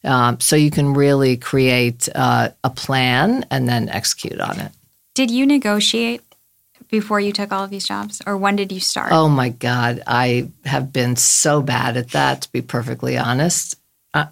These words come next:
Speaker 1: I mean, first of all, until I went to the Martha Stewart Company, I had not ever gone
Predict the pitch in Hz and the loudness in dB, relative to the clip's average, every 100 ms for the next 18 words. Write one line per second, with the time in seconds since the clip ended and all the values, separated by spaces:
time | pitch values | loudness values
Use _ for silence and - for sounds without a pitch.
0 | - 170 160 156 220 - 160 127 117 - | 0 2 2 0 -4 -2 2 2 2 0
1 | 139 - 202 226 208 170 - 147 139 127 | -2 0 0 2 2 0 0 -2 0 -2
2 | 127 131 - 127 135 - 165 180 208 220 | -2 -2 0 0 0 -2 -4 -2 -2 -2
3 | 269 269 - _ _ _ _ 147 147 147 | -4 -6 -14 _ _ _ _ 2 2 4
4 | 156 156 151 - - 156 151 143 139 131 | 2 0 -2 -8 -2 0 2 2 2 4
5 | 127 127 - - _ _ _ - 160 160 | 2 -2 -8 -12 _ _ _ 0 0 2
6 | 156 135 120 127 - _ _ - 135 127 | 0 0 2 -2 -4 _ _ -4 0 0
7 | 143 | -2